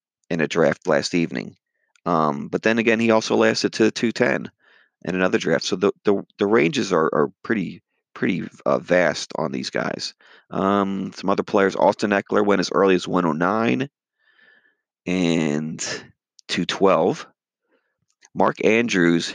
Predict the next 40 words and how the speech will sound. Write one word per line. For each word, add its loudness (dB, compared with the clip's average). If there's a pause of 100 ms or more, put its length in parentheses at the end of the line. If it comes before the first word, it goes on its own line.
(120)
went -2
as 2
early 4
as 2 (1300)
the -12
two 4
oh 6
nine, 2
but 0
then 6
another 2
draft 2
he 2
lasted 0
to -8
the -8
four 2
oh 0
seven. 0 (200)
Now, 2
tight 0
ends 2
are 6
a 2
little 2
bit -2
different. -2
I 0
think -4
the -2
tight 0
end 2
ranges 0
are 4
often 0
a 0
function -4
of, 0 (680)
you -10
know, -2